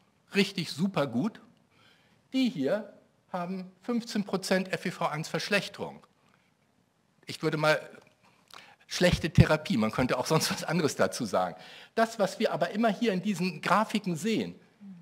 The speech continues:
ist der Mittelwert zwischen dem, was hier passiert. Das heißt, individuelles Ansprechen ist ein ganz wichtiger Faktor in der Beurteilung,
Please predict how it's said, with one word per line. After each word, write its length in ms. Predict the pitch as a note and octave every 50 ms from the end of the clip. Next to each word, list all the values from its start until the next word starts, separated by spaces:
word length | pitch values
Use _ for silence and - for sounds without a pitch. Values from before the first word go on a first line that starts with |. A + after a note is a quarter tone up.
| - -
ist 260 | - D#3 - - -
der 80 | D#3+ B2+
Mittelwert 580 | B2+ D#3+ G3+ G3 - F#3 D#3 F#3 E3+ D#3 - -
zwischen 260 | - D3+ - - D3
dem, 180 | - D3+ D3+ C#3+
was 140 | C#3 - -
hier 120 | - C#3+
passiert. 560 | - - B2+ - - - - - - - - _ - - _ _ _ _ _ _ _ _ _ _ - - _ _ _ _ _ _ _ _ _ _ _ _ - - - _
Das 200 | - D3+ - -
heißt, 320 | E3 E3 - E3+ - - - -
individuelles 840 | - A3+ B3+ A#3+ B3 G#3 A3+ G#3+ A3 G#3 - F3 G3 G3+ F#3+ F#3+
Ansprechen 680 | - D#3+ F3+ G#3 - - - - C3 G#2+ - - A2 -
ist 160 | C3+ - -
ein 120 | D#3+ D3+
ganz 340 | - E3 F3 G#3+ G#3 - -
wichtiger 420 | F#3 F#3 - - - F3 - C#3
Faktor 440 | C3 - - E3 E3 - - - E3+
in 100 | D3+ D3+
der 80 | D3 C3+
Beurteilung, 760 | B2+ B2+ B2+ - E3 F#3+ F#3+ F#3+ - E3 D3+ D#3 D#3 D#3